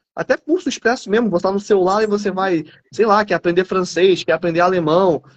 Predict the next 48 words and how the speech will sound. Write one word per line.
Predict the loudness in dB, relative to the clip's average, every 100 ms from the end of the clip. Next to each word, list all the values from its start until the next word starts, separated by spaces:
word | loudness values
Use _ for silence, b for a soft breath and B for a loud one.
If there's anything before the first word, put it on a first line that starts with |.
| b
quer | -2
aprender | 0 0 0 2
japonês, | 0 0 0 2 2 2 0
sei | -4
lá. | -2 -2 -4 b b b -2
Aí | 0
você | 0 -2
vai | 0 0
fazendo | 0 0 0 0
o |
curso | 0 0 0 -2
por | 0 0
ali, | 2 0
né, | -2
pelo, | -2 -2 -2 -4
pelo | -2 -2
aplicativo. | -2 -4 -4 -4 -2 -2 -2 -6 b b b
Aí | -2 0
o | 0
segundo | -4 -4 -4 -2
conto | 0 0 0
é |
exatamente | -2 -2 -4 -4 -2
isso, | -2 0
é | 0
um |
aplicativo | 0 -2 -4 -4 -4 -2
de | 2
línguas, | 4 2 0 -4 -10
que | -12
também | -4 -2 2 4
dá | 4
errado, | 2 2 0 -2 -4
né? | -6
O |
protagonista | -4 -4 -2 -2 -4 -4 -2
vai | -2
ter | 0 0
problemas | 2 2 2 2 -2 -8 _ _ _ _ _
com | -2
esse | -2
aplica-, | -6 -6 -4
vai | -2
baixar | -2 0 -2
esse | -2
aplicativo, | -6 -6 -6 -4 -2 0
vai | 0 0
usá-lo | 2 2 4 2 -2